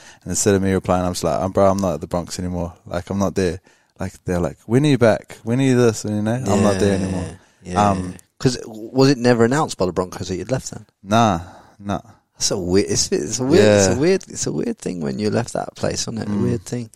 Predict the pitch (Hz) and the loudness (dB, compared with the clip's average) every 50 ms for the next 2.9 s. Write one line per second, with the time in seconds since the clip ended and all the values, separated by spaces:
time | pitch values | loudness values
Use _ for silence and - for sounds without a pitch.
0 | - - - _ _ - 104 110 - 170 175 156 123 113 101 87 90 85 - 104 | -20 -20 -20 _ _ -2 2 4 6 6 4 4 2 2 2 2 0 0 -2 -2
1 | - - _ - 117 85 - 123 98 139 123 - - - - - - - 95 110 | -4 -2 _ 2 4 4 4 2 0 0 -2 -2 -6 -8 -10 -4 0 0 2 2
2 | - 135 123 - 117 - - 113 107 104 101 95 90 82 - - - 87 90 | 0 -2 -2 -2 -4 -2 -2 -2 -2 -2 -2 -4 -6 -6 -8 -10 -12 -12 -12